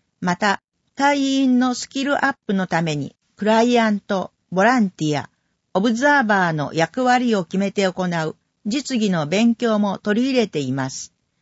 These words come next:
常時会員募集をしていますので、ぜひ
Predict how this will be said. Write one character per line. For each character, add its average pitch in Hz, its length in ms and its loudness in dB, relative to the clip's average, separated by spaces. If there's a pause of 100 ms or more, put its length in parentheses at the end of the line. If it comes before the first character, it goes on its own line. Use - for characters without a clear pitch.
(500)
常 240 340 2
時 160 300 -6
会 277 320 2
員 277 240 2
募 262 140 0
集 240 200 -2
を 202 220 0
し - 80 -12
て 226 100 0
い 226 160 2
ま 220 120 2
す 170 140 -6
の 160 140 -4
で、 147 200 -10 (400)
ぜ 247 180 -2
ひ - 120 -14